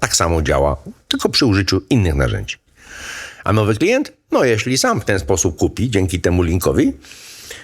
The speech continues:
e, to za-, i zaoszczędzi pięćdziesiąt złotych, no to już wie, że jak, jak, jak w przyszłości może sobie obniżać koszty swoich kolejnych zakupów. Poprzez namawianie innych do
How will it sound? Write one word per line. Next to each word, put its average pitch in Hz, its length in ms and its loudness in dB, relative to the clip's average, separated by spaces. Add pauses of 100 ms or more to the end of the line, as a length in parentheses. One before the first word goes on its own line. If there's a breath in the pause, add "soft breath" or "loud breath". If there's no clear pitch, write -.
(140 loud breath)
e, 107 1500 2
to 147 480 2 (120)
za-, 139 200 2
i 123 200 0
zaoszczędzi 113 520 2
pięćdziesiąt 101 360 0
złotych, 87 380 2
no 269 80 0
to 349 100 -2
już 349 180 2
wie, 139 360 2
że 170 100 -2
jak, 156 180 0 (200)
jak, 156 220 -2
jak 151 140 0
w - 40 -20
przyszłości 110 480 2
może 139 240 2
sobie 156 260 2
obniżać 143 500 0 (220)
koszty 123 300 0
swoich 139 280 2
kolejnych 117 520 0 (260 soft breath)
zakupów. - 540 -2 (1200)
Poprzez 104 360 0
namawianie 113 560 2
innych 110 540 -2 (1080 loud breath)
do 98 280 2